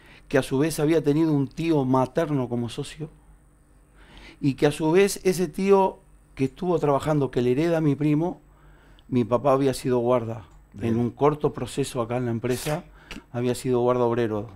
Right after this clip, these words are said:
Speaker 1: de
Speaker 2: ¿Qué
Speaker 1: él.
Speaker 2: ha-, qué hacías antes de entrar en Cucha?
Speaker 1: Estudiaba, estaba realizando quinto año en la, mm, Escuela Superior de Mecánica, acá en General Flores y Propio.
Speaker 2: Ujú.
Speaker 1: Yo estaba haciendo tornero mecánica. Este, y mi papá, que era panadero,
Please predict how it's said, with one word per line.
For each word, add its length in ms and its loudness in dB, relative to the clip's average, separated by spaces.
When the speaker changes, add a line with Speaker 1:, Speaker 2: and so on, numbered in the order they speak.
Speaker 1:
de 160 -6
Speaker 2:
¿Qué 80 4
Speaker 1:
él. 180 0
Speaker 2:
ha-, 60 -6
qué 140 0
hacías 340 2
antes 240 0
de 60 0
entrar 220 -2
en 80 -4
Cucha? 360 -8
Speaker 1:
Estudiaba, 840 6
estaba 340 4
realizando 560 0
quinto 340 2
año 360 2
en 120 2
la, 400 -2
mm, 340 -12
Escuela 320 -2
Superior 400 0
de 80 -4
Mecánica, 420 0
acá 140 0
en 80 -2
General 240 -4
Flores 280 -4
y 60 -4
Propio. 380 -2
Speaker 2:
Ujú. 480 -4
Speaker 1:
Yo 120 -8
estaba 200 -4
haciendo 320 -2
tornero 320 -4
mecánica. 540 -2
Este, 760 4
y 1080 0
mi 160 2
papá, 320 6
que 80 2
era 140 4
panadero, 580 4